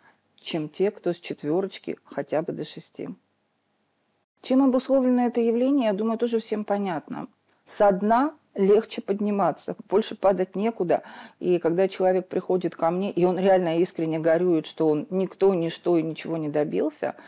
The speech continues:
если он получает рекомендации, и если он действительно понимает, что можно улучшить свою жизнь, то он начинает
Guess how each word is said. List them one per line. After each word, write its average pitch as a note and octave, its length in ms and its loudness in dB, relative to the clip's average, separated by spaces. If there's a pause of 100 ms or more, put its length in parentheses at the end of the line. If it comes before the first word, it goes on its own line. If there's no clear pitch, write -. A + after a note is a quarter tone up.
(320)
если F3+ 560 2 (220)
он F#3 200 -2
получает F3+ 520 2
рекомендации, F3 1000 0 (120)
и F3 100 0
если F3+ 380 0
он E3+ 120 -4
действительно F3+ 540 -4
понимает, F3 540 -2
что E3 380 -2
можно E3+ 520 0
улучшить D3 320 -8
свою D#3 240 -2
жизнь, C4 360 -4 (500)
то F3 260 2
он A3+ 260 -2
начинает G3+ 520 -6